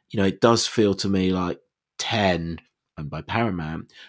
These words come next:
could be a natural home, certainly for Big Bash. You know, when Big Bash lived b-, there before, it did well, arguably did better than, than it's done on Seven, which isn't all Seven's fault because,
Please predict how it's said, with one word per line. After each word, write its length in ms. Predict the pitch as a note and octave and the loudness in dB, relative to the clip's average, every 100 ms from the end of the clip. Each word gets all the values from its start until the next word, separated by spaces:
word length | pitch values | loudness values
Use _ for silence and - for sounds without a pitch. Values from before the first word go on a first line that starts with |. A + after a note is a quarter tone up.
| _ | _
could 220 | - B2 - | -2 0 2
be 80 | |
a 80 | F2 | 0
natural 560 | F#2 F#2 - - E2+ E2+ | 0 -2 -4 -6 -4 -4
home, 400 | F#2 F2 D#2+ D#2+ | -4 -4 -4 -4
certainly 760 | - - - F#2+ F2 E2 E2 | -2 0 2 0 0 -6 -8
for 140 | - C#2+ | -10 -12
Big 260 | D#2 - | -12 -12
Bash. 500 | C2 B1+ D2 - - - - _ | -16 -14 -10 -10 -10 -16 -20 _
You 100 | D2 | -10
know, 80 | D2+ | -6
when 200 | E2+ F2 | -6 -2
Big 220 | F#2+ - | -2 -2
Bash 280 | E2 D#2+ - | -6 -6 -6
lived 180 | D#2+ - | -8 -10
b-, 80 | D2+ D2 | -14 -10
there 180 | E2 C#2+ | -10 -10
before, 540 | C#2+ - D2+ C#2+ D2+ - | -12 -10 -8 -8 -10 -8
it 260 | E2+ - | -10 -8
did 300 | - D#2 D2+ | -8 -6 -6
well, 480 | D#2 D#2 C#2 C#2+ C#2 - - - - | -6 -6 -6 -10 -14 -18 -20 -14 -8
arguably 520 | F#2 F2 F2 D#2 D#2 | -6 -4 -6 -6 -6
did 240 | D2 D2+ - | -8 -8 -8
better 340 | D#2+ - E2+ | -8 -8 -10
than, 360 | D#2 D#2 D2 C#2 | -10 -10 -10 -10
than 140 | D#2+ | -10
it's 140 | C#2 - | -10 -8
done 200 | D#2+ C#2+ | -8 -8
on 140 | C#2+ | -8
Seven, 560 | - G2+ D#2 D2+ D2 - - - | -2 -2 -2 -8 -10 -14 -20 -6
which 140 | E3+ B3 | 2 2
isn't 240 | D#3 F#2+ | 2 0
all 160 | F#2 F2 | -2 0
Seven's 440 | G2 D2+ D#2 - | -2 -2 -6 -6
fault 320 | - C#2 - | -4 -6 -8
because, 520 | - - D#2 C#2 - | -14 -12 -10 -8 -10